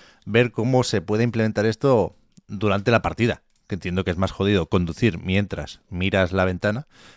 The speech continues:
pero entiendo también que no, que hay muchos juegos cuya parte narrativa no está solo en las cinemáticas, ¿no? En cualquier caso, por supuesto, me parece un primer paso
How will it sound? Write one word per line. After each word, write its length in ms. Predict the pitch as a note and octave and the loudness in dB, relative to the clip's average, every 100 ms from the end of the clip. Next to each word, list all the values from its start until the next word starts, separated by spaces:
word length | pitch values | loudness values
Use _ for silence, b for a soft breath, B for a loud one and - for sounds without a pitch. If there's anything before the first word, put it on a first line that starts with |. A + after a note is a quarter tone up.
| b _ | b _
pero 200 | A2 F2+ | 2 2
entiendo 340 | F2+ G2 F#2 F#2 | 0 -2 -2 -2
también 320 | F2+ F#2 G#2+ | 0 -2 0
que 140 | G2 | -2
no, 440 | E2+ E2 E2 D#2 - - _ - _ _ _ _ _ | -2 -2 -2 -4 -10 -20 _ -20 _ _ _ _ _
que 100 | - | -12
hay 60 | F2 | -8
muchos 260 | F#2+ F#2 - | -6 -8 -2
juegos 300 | A2 A2 - _ _ _ _ _ _ _ _ _ _ _ - | 0 0 -2 _ _ _ _ _ _ _ _ _ _ _ -4
cuya 300 | B2 G2+ G2 | 0 2 2
parte 360 | A2 A2 A#2 | 0 2 4
narrativa 500 | A2 G#2+ G#2+ B2+ A2+ | 6 6 4 4 2
no 80 | G#2+ | 2
está 180 | - G2+ | -2 -2
solo 260 | A#2 G2 | 2 2
en 100 | F2+ | 0
las 260 | F2 E2+ - A2 | -2 -4 -6 -12
cinemáticas, 640 | - F#2+ G2 A#2+ G#2 C#2+ | -8 -6 -4 -4 -6 -10
¿no? 60 | C3+ | -12
En 380 | _ - - - | _ -20 -20 -8
cualquier 300 | E2+ F#2 - | -6 -6 -6
caso, 360 | F2 F2+ - _ _ | -6 -6 -10 _ _
por 120 | F2+ | -12
supuesto, 380 | - F2 F#2+ - | -10 -6 -4 -2
me 80 | F2+ | -4
parece 200 | D#2+ F#2+ | -4 -4
un 100 | E2+ | -4
primer 560 | F2 E2+ F2 E2 D2+ E2 | -4 -2 0 -2 -6 -10
paso 420 | F#2+ F2 G2+ D#2+ | -4 -4 -4 -8